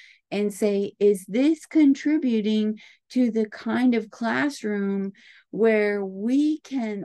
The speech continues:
all be developing our skills and our knowledge?" And so that it sounds like, feels like, um, looks like a classroom where we are struggling to learn to,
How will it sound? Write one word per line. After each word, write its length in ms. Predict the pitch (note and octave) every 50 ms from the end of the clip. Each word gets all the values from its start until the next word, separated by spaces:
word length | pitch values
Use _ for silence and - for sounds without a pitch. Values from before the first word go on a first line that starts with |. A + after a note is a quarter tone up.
| - -
all 280 | - G3+ G#3+ A3+ A3+
be 200 | G3+ A3 G#3+ G3
developing 680 | F3+ F#3 G#3 G3+ G3 G3+ G3+ G3+ G#3 G#3 - G#3+ G#3 G3
our 180 | F#3+ F3+ E3+ F3+
skills 560 | - - - - - A#3 A#3 A3 G#3+ G#3 G#3
and 160 | G#3+ G#3 G3+
our 140 | F#3 F#3 F#3
knowledge?" 840 | F#3 F#3+ F#3+ G3+ A#3+ C#4+ D#4 C#4+ A3+ G3 F3+ F3 F3 F3 F3+ - - _ _ - F#3 - - - - - - _ _ _ _
And 480 | A3 A3 A3+ G#3+ G#3+ G#3 G#3 G3+ G3 G3
so 180 | - A#3 A3 G#3
that 220 | G#3 G#3 G#3 G3
it 220 | G3 G3+ G3+ G#3
sounds 580 | F#3+ - - A3 G#3 A3 B3 C4 C4 B3+ A#3+ G#3+
like, 220 | G#3+ F#3+ F#3 F#3+ - _ _
feels 420 | G#3 A#3+ C4 B3+ B3 A3+ G#3+ G3+ F#3+
like, 380 | F#3+ F3+ F3+ F3+ F3+ F#3 - _ _ _ _ _ _ _ _ _ -
um, 480 | G#3+ G#3+ G#3 G3 F#3+ F#3+ F#3+ F#3 F3+ F#3 - _ _ _
looks 540 | F#3 G3+ A3+ B3+ D4 F4+ F4+ - - - -
like 300 | G#3 G#3+ G3 F#3 F3+ -
a 140 | - F#3+
classroom 960 | F3+ - - - A3 G#3+ A3+ B3 C#4 C#4 C#4 - G#3+ G3+ G3 F#3+ F#3 F#3 F#3 F#3 - - - _ _
where 300 | - F#3 G#3+ G#3 G#3 G3
we 540 | F#3+ F#3+ G#3 A#3+ B3+ C4+ C#4 C#4 C4+ B3+ G3 - -
are 260 | E3+ G3+ G#3 G3+ G3+
struggling 680 | G3 - - - A3 A#3 A#3 A3+ G#3+ A#3 A#3 A3+ G#3+ G#3+
to 120 | G#3 G3+
learn 640 | F#3+ F#3+ G3 A#3 A#3 A3+ G#3+ G#3 G3+ G3+ G3+ F#3+ - - -
to, 180 | G#3+ G#3 F3